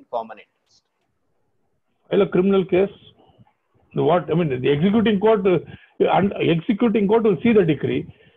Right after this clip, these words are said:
Speaker 2: If the executing court finds that there's fabrication, it, and you show it that there is a fabrication, possibly the executing court will refer the matter to a magistrate, or you will have to file some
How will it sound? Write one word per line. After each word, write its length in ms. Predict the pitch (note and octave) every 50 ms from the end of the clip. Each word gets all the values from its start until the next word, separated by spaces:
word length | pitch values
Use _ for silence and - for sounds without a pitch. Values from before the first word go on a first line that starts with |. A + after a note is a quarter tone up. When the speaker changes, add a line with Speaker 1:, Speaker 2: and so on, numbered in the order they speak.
| _ _ -
Speaker 2:
If 120 | A3+ G3+
the 100 | G3 A3
executing 580 | G#3+ G#3 G#3+ C#4 A#3+ A#3+ C#4 A#3+ C4 B3 A#3 -
court 240 | - B3 B3 A#3+ B3
finds 300 | A3+ G#3+ B3 C4 A3 G#3+
that 160 | A3 A#3 G#3
there's 220 | G3 A3 G3+ D#3 -
fabrication, 720 | - E3+ G3 G#3 B3 B3+ A3 G3+ A3+ G3+ E3 - C3+ A#2 B2 C#3+ - _ _ _ _ _ _ _ _ _ _ _ -
it, 140 | A#3+ A3+ A3 -
and 240 | A#3 A3+ A#3+ A#3+ A3+
you 180 | A#3+ A3 G#3 G3
show 200 | G#3 - A3+ B3+
it 160 | C4+ A#3+ A3
that 160 | B3 G#3+ G3
there 140 | A3 A3+ A#3
is 80 | A3 G3+
a 60 | D#3
fabrication, 640 | G3 G3 G#3+ G#3+ A#3+ A#3 A3+ G#3 G3 F#3 A#3 A#3+ -
possibly 380 | A3 A3 A3+ G#3 - B3 B3+
the 120 | A3 A3 G#3+
executing 420 | G3 G3 A#3+ A3+ B3 G#3 G#3+ G3
court 200 | F#3+ A3 A#3 A#3
will 120 | A#3 A3+ G3+
refer 280 | F#3+ G3+ G3 - A#3+ A3+
the 100 | G#3 G#3+
matter 300 | G3 G3 G3+ G3+ G#3 G#3
to 120 | F#3+ G#3+ G3
a 60 | F#3 E3+
magistrate, 540 | E3+ E3+ F3+ F#3+ F3 - - D#3 D#3+ - - _ _ _ _ _ _ _ _ _ _ _ _ - _ _ _ _ _ _ _ _ _ _ _ _ _ _ _ _ -
or 160 | E3 F#3+ G#3 G3 E3+ - - - - _ _ _ _ _ -
you 120 | F#3+ A3
will 100 | A#3+ A3+
have 140 | A3+ A3 G3
to 60 | -
file 300 | E3 - G#3 A3 A#3 A3+ - -
some 140 | G#3 G3+